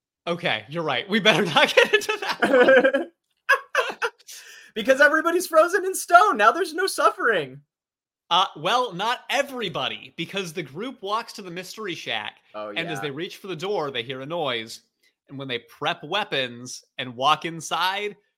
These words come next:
Speaker 1: it is Grunkle Stan and the rest of the surviving Gravity Falls citizens and creatures. And it's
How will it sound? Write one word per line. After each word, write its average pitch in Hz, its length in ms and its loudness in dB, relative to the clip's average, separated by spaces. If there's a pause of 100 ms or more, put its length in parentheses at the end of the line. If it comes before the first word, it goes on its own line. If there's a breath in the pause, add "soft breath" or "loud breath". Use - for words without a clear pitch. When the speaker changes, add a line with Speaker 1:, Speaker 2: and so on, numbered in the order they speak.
(200)
Speaker 1:
it 131 120 -4
is 117 160 -8
Grunkle 151 420 -6
Stan 143 580 0
and 131 300 -12
the 123 120 -12
rest 147 420 -6
of 147 140 -12
the 147 80 -10
surviving 151 680 -4
Gravity 139 460 0
Falls 113 440 -2
citizens 123 480 -8
and 127 160 -10
creatures. 113 600 -10
And 127 100 -4
it's - 200 -12